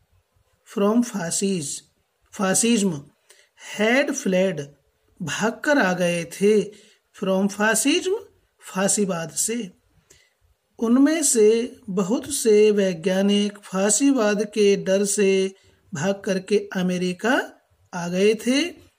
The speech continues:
just as Einstein had, जिस प्रकार से आइंस्टीन अमेरिका आकर के बस गया था। And now they were afraid, और अब वे भयभीत थे। Afraid means भयभीत।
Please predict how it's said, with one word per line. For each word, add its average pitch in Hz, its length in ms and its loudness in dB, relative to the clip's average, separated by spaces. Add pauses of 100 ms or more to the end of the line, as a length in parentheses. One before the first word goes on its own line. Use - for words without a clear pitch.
(200)
just 277 480 -2 (100)
as 208 260 2 (100)
Einstein 190 760 -2 (160)
had, 226 420 0
जिस 349 240 -4
प्रकार 196 480 -4
से 233 360 -2
आइंस्टीन 208 880 -2 (680)
अमेरिका 208 480 2
आकर 190 420 -6
के 403 240 -2
बस 285 280 -2
गया 170 300 -2
था। 180 600 -2 (600)
And 294 300 0
now 269 420 4
they 226 260 2
were 247 280 -2
afraid, 180 880 0 (560)
और 320 360 0
अब 220 140 -2
वे 220 240 2
भयभीत 180 760 -4
थे। 196 140 0
Afraid 196 380 -2
means 453 320 -6
भयभीत। 147 480 -6